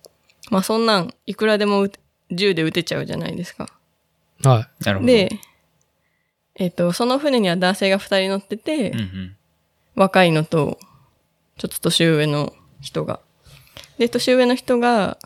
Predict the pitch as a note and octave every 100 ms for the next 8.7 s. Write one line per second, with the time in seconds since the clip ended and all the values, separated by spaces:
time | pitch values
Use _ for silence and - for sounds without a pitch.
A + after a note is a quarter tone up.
0 | - _ _ _ _ G3 C4+ D4 G#3+ E3
1 | - - F#3+ G3 F#3 - D#3+ D#3+ A3 F3
2 | - - F3+ G3+ A3 - E3 D#3 - D#3
3 | F3+ A3+ F3 G#3 - _ - - - _
4 | _ _ G#3+ G3+ F#3 F#3+ F#3 - G3+ F#3+
5 | G#3+ D#3+ E3 - E3 E3 - D#3+ F#3 F3+
6 | E3+ F#3 - - F3+ - - - - G#3
7 | - G3 - A3 - G#3 G3+ F#3+ F#3 G#3+
8 | F3+ - - F3+ - E3+ F3+